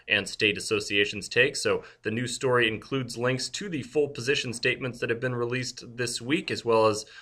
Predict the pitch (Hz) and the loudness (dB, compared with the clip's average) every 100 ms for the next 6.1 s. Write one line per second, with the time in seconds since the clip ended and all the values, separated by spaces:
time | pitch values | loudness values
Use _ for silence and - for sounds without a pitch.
0 | - 170 220 147 110 - 113 101 95 - | 0 4 4 4 0 -4 -2 0 0 2
1 | 110 - 101 101 98 101 98 95 110 101 | 2 2 -4 -2 0 2 4 2 -2 -6
2 | 104 95 - 104 95 - 175 139 107 92 | -6 -6 -6 -6 -6 -6 -6 -2 0 0
3 | - 95 85 - - - 104 101 90 85 | 0 0 0 -2 -18 -6 -2 0 -2 -6
4 | 80 - 90 87 - 117 110 101 - 120 | -8 -4 -4 -6 -6 -6 -4 -6 -2 2
5 | 104 - 87 85 - 92 117 104 107 104 | 2 0 -4 -4 -10 -4 -2 2 4 2
6 | - | 0